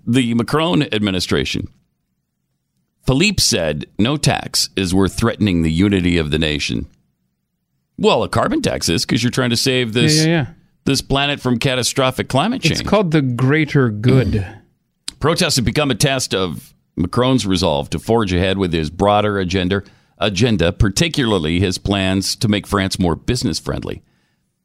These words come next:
Speaker 1: Concession marked the first time the Macron government has blinked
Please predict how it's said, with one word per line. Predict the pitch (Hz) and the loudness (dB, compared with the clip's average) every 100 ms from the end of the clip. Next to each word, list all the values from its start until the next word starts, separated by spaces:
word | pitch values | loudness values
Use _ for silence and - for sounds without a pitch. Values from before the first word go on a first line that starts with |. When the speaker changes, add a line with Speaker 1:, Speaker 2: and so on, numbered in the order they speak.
| _ _ _ - | _ _ _ -4
Speaker 1:
Concession | 101 135 127 123 | -2 0 0 2
marked | 127 120 | 2 0
the | |
first | - 131 - | 0 0 0
time | 120 117 135 196 190 | 0 0 0 -2 -4
the | 120 | -4
Macron | 120 95 113 110 110 | -2 0 0 2 2
government | 98 117 131 185 | 0 0 0 -2
has | 143 104 | -2 -2
blinked | - 302 359 - - | 0 -2 -4 -6 -8